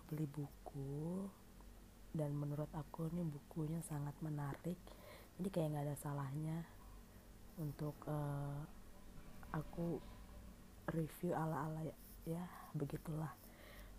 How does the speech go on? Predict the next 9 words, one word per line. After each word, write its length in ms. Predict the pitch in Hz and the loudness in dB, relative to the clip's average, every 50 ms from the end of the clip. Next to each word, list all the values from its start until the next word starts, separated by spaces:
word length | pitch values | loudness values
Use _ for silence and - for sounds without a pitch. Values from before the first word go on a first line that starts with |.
| - - - - - | -10 -10 -10 -4 0
tentang 320 | 165 160 160 156 156 151 | 2 4 6 6 6 6
ini 240 | 156 156 160 156 156 | 6 6 6 6 6
buku 560 | 151 156 151 - - - - 175 156 143 156 | 4 4 2 -2 -4 0 4 6 6 6 6
yang 160 | 165 156 156 151 | 6 4 4 4
menurut 240 | 156 151 156 156 | 4 4 2 2
aku 320 | - 165 147 139 - 196 196 | 2 0 0 0 0 0 2
ini 160 | 208 220 254 - - - - - - | 2 0 -2 -4 -6 -12 -10 -4 0
menarik 640 | 156 147 143 143 151 151 151 147 - - 190 190 - - - - - - - - | 2 2 4 4 4 2 2 0 0 0 -2 -2 -2 -4 -6 -4 -4 -2 -2 0
sih. 240 | 147 147 156 156 | 0 0 0 0